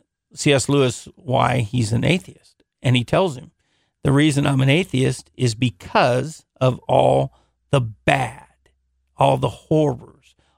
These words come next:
all the terrible things that happen, the things that break your heart, you know,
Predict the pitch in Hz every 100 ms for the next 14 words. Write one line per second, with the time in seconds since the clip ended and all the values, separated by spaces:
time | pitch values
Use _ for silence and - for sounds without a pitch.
0 | - 139 156 151 131 - - 165 156 151
1 | 147 - 151 139 117 147 117 147 - 123
2 | - _ _ 135 - 156 139 135 107 131
3 | 160 - 143 107 156 131 - _ _ _
4 | _ 135 127 113